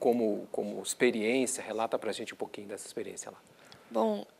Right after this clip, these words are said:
Speaker 2: ah, não tenho o que falar, assim, eu gostei muito. São meninas muito diferentes das meninas daqui do Brasil.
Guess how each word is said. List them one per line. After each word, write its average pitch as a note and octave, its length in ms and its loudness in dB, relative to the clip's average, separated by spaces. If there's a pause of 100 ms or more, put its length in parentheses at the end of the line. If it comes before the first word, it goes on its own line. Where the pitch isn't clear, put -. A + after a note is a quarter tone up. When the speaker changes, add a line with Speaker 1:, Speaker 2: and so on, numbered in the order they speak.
(120)
Speaker 2:
ah, A3+ 400 2
não A3 140 -6
tenho B3 160 -2
o B3 60 -4
que - 40 -16
falar, G#3+ 260 -2
assim, A#3+ 260 -4
eu A3+ 80 0
gostei A3+ 260 2
muito. C4+ 520 2 (460)
São A#3 300 -2
meninas A#3+ 380 -2
muito B3+ 260 -2
diferentes B3 800 2
das A3+ 160 0
meninas A3+ 300 -2
daqui A3+ 200 -2
do A3 100 0
Brasil. A3+ 520 0